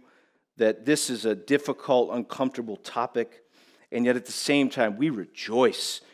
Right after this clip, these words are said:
in knowing the grace of our Lord Jesus Christ. We embrace him by faith. We receive the fullness of who he is, all that unmerited favor we just rejoice in. And Lord, we pray that you would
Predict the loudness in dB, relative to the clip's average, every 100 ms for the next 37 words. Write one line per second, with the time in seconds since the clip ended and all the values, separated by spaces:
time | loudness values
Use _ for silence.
0 | _ -14 -4 4 6 6 4 -2 4 4
1 | 4 -2 -4 -2 -2 -4 -4 -14 -16 -16
2 | -2 -2 -2 -8 -20 -20 -6 2 4 4
3 | 6 6 6 2 4 4 2 2 0 0
4 | 2 0 0 -2 -4 -2 -2 -2 -4 -12
5 | -20 -10 -8 2 4 4 2 0 -6 -10
6 | -8 0 2 2 0 -12 -18 _ _ 10
7 | 12 10 10 4 6 4 4 6 8 8
8 | 6 0 -6 2 2 2 -2 -6 -10 _
9 | _ -6 0 0 0 -6 -6 -10 -8 -2
10 | -2 -2 -4 -6 -8 -18 _ _ -20 _
11 | 2 4 4 2 4 8 8 6 0 0
12 | 8 8 8